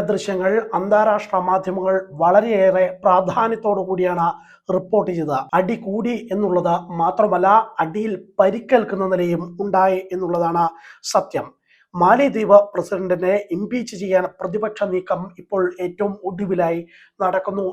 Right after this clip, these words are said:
എന്നുള്ളതാണ് അന്താരാഷ്ട്ര മാധ്യമങ്ങൾ റിപ്പോർട്ട് ചെയ്യുന്നത്.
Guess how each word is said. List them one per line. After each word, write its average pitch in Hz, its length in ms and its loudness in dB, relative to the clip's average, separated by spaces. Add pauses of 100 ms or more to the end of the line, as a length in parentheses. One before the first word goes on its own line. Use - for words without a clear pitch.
(120)
എന്നുള്ളതാണ് 180 500 0 (200)
അന്താരാഷ്ട്ര 196 600 2
മാധ്യമങ്ങൾ 175 460 -4 (480)
റിപ്പോർട്ട് 185 440 -2
ചെയ്യുന്നത്. 131 360 -4